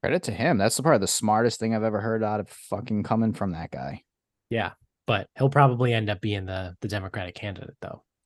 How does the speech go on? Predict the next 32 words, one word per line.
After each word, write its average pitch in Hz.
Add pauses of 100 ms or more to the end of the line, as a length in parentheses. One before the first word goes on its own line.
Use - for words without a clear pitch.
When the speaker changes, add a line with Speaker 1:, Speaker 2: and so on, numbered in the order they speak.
(760)
Speaker 2:
'Cause 135
Speaker 1:
Eh, 127
Speaker 2:
Finn, -
Speaker 1:
maybe 131
he'll 123
Speaker 2:
Finn 151
Speaker 1:
be -
Speaker 2:
had 135
Speaker 1:
the 123
Speaker 2:
it 117
first. - (400)
<laughs> -
Speaker 1:
Maybe 117
he'll 113
be, 104
like, 95
the 90
N 87
C 85
double 65
A 58
king. 64 (260)
Speaker 2:
Yeah. 113 (120)
<laughs> - (2250)
Like 98 (100)
Chucky, 104 (180)
Chucky 117
Two 131
Legs. 127 (1120)
Speaker 1:
Be 98
the 90
fucking 87